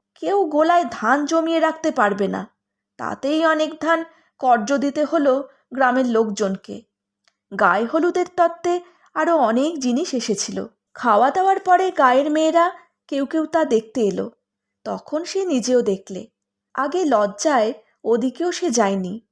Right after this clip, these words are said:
একটা শাড়ি, একটা ব্লাউজ, একটা সায়া, আলতা, সাবান, আয়না আর গন্ধ তেল, এসব জিনিস তার নিজস্ব, কারো ভাগ নেই এতে।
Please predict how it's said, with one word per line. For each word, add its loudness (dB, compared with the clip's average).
একটা -4
শাড়ি, 0
একটা -2
ব্লাউজ, -2
একটা -2
সায়া, -2
আলতা, 0
সাবান, 2
আয়না 0
আর 0
গন্ধ 0
তেল, -6
এসব -4
জিনিস -2
তার -2
নিজস্ব, -2
কারো 2
ভাগ -4
নেই -2
এতে। -8